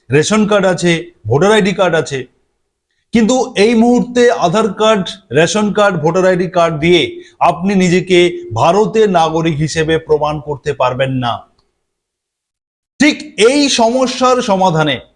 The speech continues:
কেন্দ্রীয় সরকার নতুন একটি কার্ড আপনাদেরকে, ভারতের সমস্ত নাগরিকদের দিতে চলেছে, যে কার্ডটির নাম হলো স্মার্ট সিটিজেনশিপ কার্ড।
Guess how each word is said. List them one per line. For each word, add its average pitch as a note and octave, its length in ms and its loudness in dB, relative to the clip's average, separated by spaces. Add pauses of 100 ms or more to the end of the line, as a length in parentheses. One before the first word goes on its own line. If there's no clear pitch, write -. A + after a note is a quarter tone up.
(160)
কেন্দ্রীয় G3+ 360 2
সরকার E3+ 420 -2 (320)
নতুন A3 480 4
একটি C4 400 -2
কার্ড G3+ 460 2 (440)
আপনাদেরকে, G3 680 0
ভারতের G3+ 520 0
সমস্ত A3+ 540 -2
নাগরিকদের F#3 760 0
দিতে E3+ 200 -4
চলেছে, F3+ 440 0 (240)
যে F#3 180 2
কার্ডটির B3 340 0
নাম A3 220 2
হলো G3+ 500 -2
স্মার্ট G#3 400 2
সিটিজেনশিপ G3 760 -2
কার্ড। A2 200 -2